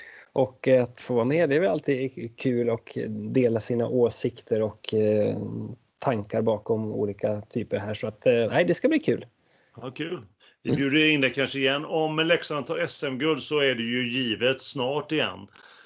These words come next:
Speaker 2: Sen så, eh, kanske vi, vi, vi återkommer om det händer något annat, eh, där. Men hur tycker du det gick för oss då?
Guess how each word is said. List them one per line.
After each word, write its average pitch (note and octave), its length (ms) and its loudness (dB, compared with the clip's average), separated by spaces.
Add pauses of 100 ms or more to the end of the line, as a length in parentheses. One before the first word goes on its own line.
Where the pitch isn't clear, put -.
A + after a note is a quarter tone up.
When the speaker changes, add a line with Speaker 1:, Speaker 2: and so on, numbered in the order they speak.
(140)
Speaker 2:
Sen A2+ 180 -12
så, A#2 380 -4
eh, A2+ 160 -4
kanske B2 260 0
vi, C#3+ 160 4
vi, C#3+ 420 4
vi C#3+ 240 6
återkommer A#2 480 0
om G#2+ 120 -4
det A2 60 -4
händer A2 220 -4
något G2 160 -8
annat, A2+ 520 -8
eh, C3+ 60 -8 (240)
där. G#2+ 260 -12 (180)
Men F3+ 220 2
hur F3+ 180 4
tycker G3+ 260 2
du F#3 80 6
det F3 80 -2
gick F#3+ 200 4
för E3 100 0
oss F#3 320 -2
då? A2+ 280 -12